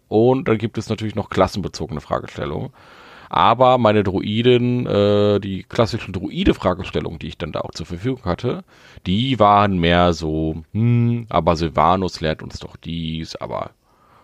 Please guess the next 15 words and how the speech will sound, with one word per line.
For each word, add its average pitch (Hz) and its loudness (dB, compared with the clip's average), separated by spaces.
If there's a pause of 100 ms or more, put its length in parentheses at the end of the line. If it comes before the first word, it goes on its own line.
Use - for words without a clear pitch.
(180)
wir - -8
tun 85 -8
doch 76 -8
eher 64 -6
das 90 2
und - -14
so - -14
weiter. 95 0
Also 95 -2
sehr 101 2
friedfertig. - -6 (540)
Und 90 -6
ja, 90 4
meine 101 0
Sporendruidin 104 -6